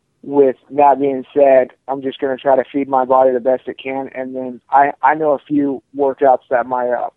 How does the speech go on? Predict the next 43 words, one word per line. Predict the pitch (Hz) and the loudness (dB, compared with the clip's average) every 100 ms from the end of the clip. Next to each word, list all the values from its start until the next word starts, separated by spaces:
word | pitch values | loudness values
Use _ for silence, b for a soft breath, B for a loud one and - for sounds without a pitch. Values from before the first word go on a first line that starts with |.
| - | -10
physical | 135 131 120 | -8 -8 -10
therapist | 123 131 131 135 - | -4 -4 -4 -10 -8
gave | 135 131 | -6 -6
me. | 123 131 123 | -8 -12 -8
I | 131 | -6
know | 131 127 | -6 -8
a | |
few | - 131 | -8 -12
people | 117 135 123 127 | -10 -12 -8 -8
in | 127 | -8
the | 120 | -10
industry | 127 127 - 135 131 | -12 -14 -14 -10 -8
that, | 127 123 | -6 -6
uh, | 123 - _ _ _ _ _ | -8 -10 _ _ _ _ _
helped | 139 123 | -2 -2
me | 131 | -2
out | 131 127 - | 0 0 0
with | 127 | -6
this, | 131 131 _ | -4 -6 _
so | 131 120 | -4 -4
I, | - 131 131 - | 0 0 0 -2
I | 139 | -2
know | 143 | -2
a | 131 | -4
few | - 143 135 | -6 -8 -6
little | 139 131 | -2 -2
workouts | 135 131 135 123 | -2 -4 -2 -2
that | - | -2
I | 120 | -6
can | 123 _ | -6 _
get | 123 117 | -10 -8
my | 120 | -12
knee | 123 127 - | -12 -18 -10
stronger | 131 123 123 117 | -4 -4 -4 -10
before | 117 _ 117 120 120 - _ - | -12 _ -6 -4 -4 -8 _ -8
I, | |
I | 120 | -8
can | 123 117 | -8 -10
put | 123 - | -10 -6
pressure | 127 117 - | -6 -6 -8
on | 110 113 | -16 -16
it. | - - | -18 -12
So | 117 | -12